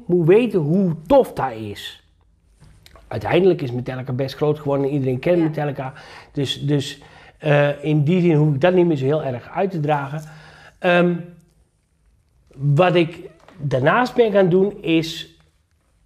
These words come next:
Speaker 1: vertellen, misschien een beetje tegendraad zijn, vertellen aan mensen waarom dat metal wel leuk is.
Speaker 2: Ja.
Speaker 1: Weet je, ik durf te zweren dat er binnen de lezers van Ugenda bijvoorbeeld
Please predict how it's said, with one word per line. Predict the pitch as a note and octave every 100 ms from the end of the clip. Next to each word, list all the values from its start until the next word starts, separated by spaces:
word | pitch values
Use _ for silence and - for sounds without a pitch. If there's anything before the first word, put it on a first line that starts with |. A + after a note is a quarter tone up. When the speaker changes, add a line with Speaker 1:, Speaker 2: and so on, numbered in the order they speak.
| _
Speaker 1:
vertellen, | - F3+ E3 D#3 E3+ F3 F3 - _ _ _ _ _ _ _ _ _ _ _ _ _ _ _
misschien | G#3+ B3+ D#4 F#4 - D#4+
een |
beetje | D#3+ D#3+ A#2+ -
tegendraad | C#3 A#2+ A#2+ E3 C4+ -
zijn, | A3 D#3+ C3 C3
vertellen | F3+ F3 G#3+ G#3+ A3+ - - _ _ _
aan | G3+ G3+ G#3
mensen | F#3+ F#3 F#3 G3+ F3
waarom | F#3 G3+ G3+
dat | E3 D#3
metal | C#3 D#3+ A#3 A#3 D#3+ F#3 B3+ - - _ _ _
wel | A#2 F3+ D#4 D4
leuk | D#3+ C#3 B2
is. | G2 G2 F#2+ - - _ _ _
Speaker 2:
Ja. | G3 E3+ - -
Speaker 1:
Weet | G3+ G3
je, | B3+
ik | - C#4 B3+ -
durf | D3 E3 C#4 C#4
te | - G3+
zweren | - C4 E4+ D#4+ A#3+
dat | A3+ G#3+
er | E3+
binnen | C3 A3+ B3+ A3 D#3 D3
de | E3 D#3
lezers | D3+ A3+ B3+ A3 G3+
van | - F#3+ C3+
Ugenda | A#2+ A2+ G3+ A#3 A3+
bijvoorbeeld | G3+ F3+ D3+ F#3 E3 E3 E3